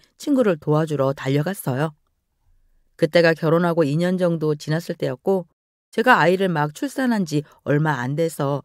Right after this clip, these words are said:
친정에 가 있느라 전혀 몰랐습니다. 그저 남편이 무사히 시험 준비해서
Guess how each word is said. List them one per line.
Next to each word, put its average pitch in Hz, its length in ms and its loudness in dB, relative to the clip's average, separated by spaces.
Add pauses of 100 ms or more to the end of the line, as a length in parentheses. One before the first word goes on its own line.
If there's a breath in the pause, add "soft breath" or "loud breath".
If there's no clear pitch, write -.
(260)
친정에 269 400 2
가 143 200 -2
있느라 156 300 -2
전혀 143 300 -2
몰랐습니다. 147 720 0 (1160)
그저 151 240 4
남편이 160 460 0
무사히 151 460 -2
시험 240 300 2
준비해서 151 580 -2